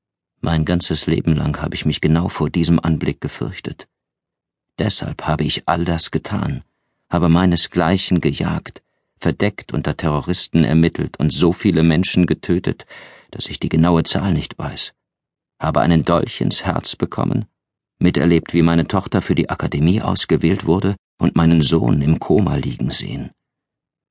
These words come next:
Und trotzdem konnte ich es nicht verhindern. „Hauen wir ab.“ „Aber sofort.“ Ohne eine Antwort abzuwarten, sprintete Cooper los.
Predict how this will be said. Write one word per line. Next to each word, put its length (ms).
Und 240
trotzdem 720
konnte 260
ich 160
es 140
nicht 200
verhindern. 560
„Hauen 200
wir 140
ab.“ 160
„Aber 480
sofort.“ 800
Ohne 220
eine 200
Antwort 420
abzuwarten, 640
sprintete 480
Cooper 320
los. 420